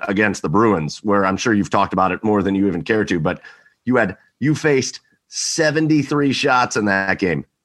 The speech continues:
Seventy-three, and you stopped seventy of them, which is the most rid-, it, it, it was,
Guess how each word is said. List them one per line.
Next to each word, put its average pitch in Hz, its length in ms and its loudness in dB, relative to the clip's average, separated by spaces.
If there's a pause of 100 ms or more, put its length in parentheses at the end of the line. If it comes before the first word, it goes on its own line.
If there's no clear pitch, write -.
(120)
Seventy-three, 160 960 0
and 127 140 0
you 120 80 0
stopped 139 420 -2
seventy 156 800 0
of 69 260 -8
them, 71 260 -4 (680)
which 254 240 -2
is 208 200 -2
the 220 120 0
most 208 300 -2
rid-, 180 320 -2 (180)
it, 185 360 -2
it, 175 160 -6
it 202 100 0
was, 180 260 -2